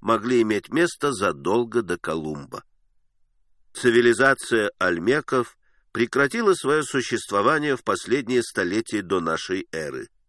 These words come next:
Но их культура не погибла. Она органично вошла в культуры ацтеков и майя,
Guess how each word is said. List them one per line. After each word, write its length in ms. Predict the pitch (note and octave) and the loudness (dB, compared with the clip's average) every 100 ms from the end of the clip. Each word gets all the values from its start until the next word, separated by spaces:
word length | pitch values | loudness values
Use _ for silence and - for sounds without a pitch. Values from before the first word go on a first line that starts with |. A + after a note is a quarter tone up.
| _ _ | _ _
Но 320 | - F#2+ C3+ F3+ - | -8 2 2 2 0
их 260 | F3+ F3 | -4 -4
культура 580 | - F3 D#3+ - D3 E3 | 2 2 2 0 2 2
не 220 | D3+ C3+ C3 | 0 -2 -2
погибла. 600 | C3+ A#2 G#2+ G#2 F#2+ - _ _ - | -2 -4 -6 -4 -8 -10 _ _ -6
Она 340 | - F#2 A2 - | -2 2 2 2
органично 800 | G#2+ G2 G2 G2 B2 F#3 - D3 | 0 0 0 0 0 -2 -2 0
вошла 400 | A#2 G#2+ - D3 | 0 0 0 -2
в 60 | - | 0
культуры 540 | A2 F#2 - B2 A#2 - | -2 -2 2 4 4 2
ацтеков 760 | F#2+ - - A#2+ C3 B2+ A#2 | -4 -6 -4 -2 -2 -2 -2
и 80 | G#2 | -4
майя, 520 | F2+ F2 A2 F2 C#2+ | -2 0 0 -2 -8